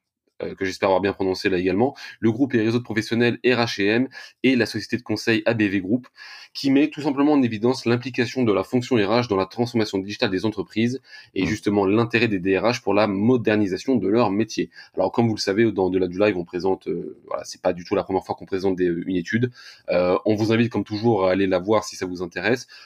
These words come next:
Speaker 1: Pour revenir rapidement sur les chiffres qui sont présentés, bah, déjà, premier constat, et, euh, qui fait plaisir, la transformation digitale reste une priorité majeure pour trente-cinq pour cent des entreprises représentées dans l'étude.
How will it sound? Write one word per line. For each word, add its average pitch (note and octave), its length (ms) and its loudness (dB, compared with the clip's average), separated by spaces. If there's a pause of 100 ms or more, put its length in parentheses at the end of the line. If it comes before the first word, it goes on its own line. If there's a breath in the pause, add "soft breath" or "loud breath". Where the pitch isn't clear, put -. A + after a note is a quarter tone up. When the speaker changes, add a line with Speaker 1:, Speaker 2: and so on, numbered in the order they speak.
(280 loud breath)
Speaker 1:
Pour A#2 200 0
revenir C3 280 4
rapidement A#2+ 360 2
sur B2 140 -4
les G2+ 80 2
chiffres B2 220 -6
qui G2+ 100 -6
sont G#2 120 -2
présentés, G2 460 0
bah, G2 260 0
déjà, A2 260 0
premier B2 220 0
constat, A#2 460 -4 (800)
et, F2+ 200 2
euh, D#2 280 -2
qui - 120 -10
fait - 100 -2
plaisir, B2 400 0
la - 140 -2
transformation C3+ 420 0
digitale A#2+ 420 2
reste A#2+ 220 0
une G#2+ 80 2
priorité G2+ 440 0
majeure A2+ 420 0
pour - 160 -8
trente-cinq B2 400 -2
pour A2+ 100 -6
cent B2 160 0
des G2+ 140 2
entreprises G2 420 -2
représentées G2 360 -4
dans G2+ 100 2
l'étude. - 260 -2